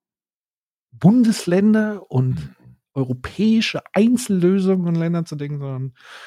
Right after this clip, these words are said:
Speaker 1: insgesamt. Und es zeigt sich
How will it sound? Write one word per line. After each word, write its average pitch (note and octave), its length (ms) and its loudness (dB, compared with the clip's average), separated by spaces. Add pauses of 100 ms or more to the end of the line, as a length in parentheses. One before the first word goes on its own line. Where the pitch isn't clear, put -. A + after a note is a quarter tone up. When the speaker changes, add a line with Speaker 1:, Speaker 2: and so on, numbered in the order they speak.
(380)
Speaker 1:
insgesamt. G#2+ 640 -2
Und B3 480 2 (340)
es B2+ 220 -14
zeigt C#3 360 0
sich - 460 -10